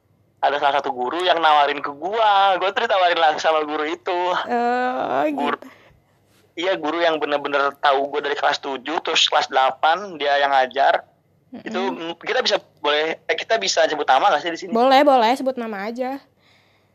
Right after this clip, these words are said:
Speaker 1: Ya, itu jadi, eh, ada guru bahasa Indonesia itu
Speaker 2: Oh,
Speaker 1: namanya Bu
Speaker 2: Bu
Speaker 1: Dwi
Speaker 2: Diri.
Speaker 1: kan. Itu,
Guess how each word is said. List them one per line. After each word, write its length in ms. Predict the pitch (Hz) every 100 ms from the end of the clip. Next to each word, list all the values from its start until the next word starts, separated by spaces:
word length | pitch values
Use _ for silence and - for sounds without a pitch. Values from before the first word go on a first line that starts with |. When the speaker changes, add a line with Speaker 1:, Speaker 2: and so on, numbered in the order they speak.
| _ _ -
Speaker 1:
Ya, 80 | 147
itu 160 | 156 170 165
jadi, 280 | 147 156 185 185
eh, 540 | 160 147 143 143 143 139
ada 300 | 135 135 135 131 135 -
guru 220 | 139 139
bahasa 240 | 139 135 131
Indonesia 400 | 127 127 151 151
itu 160 | -
Speaker 2:
Oh, 80 | 147
Speaker 1:
namanya 160 | 143 156
Bu 80 |
Speaker 2:
Bu 160 | 233 220
Speaker 1:
Dwi 80 | 233
Speaker 2:
Diri. 80 | 226
Speaker 1:
kan. 240 | 135
Itu, 80 | 143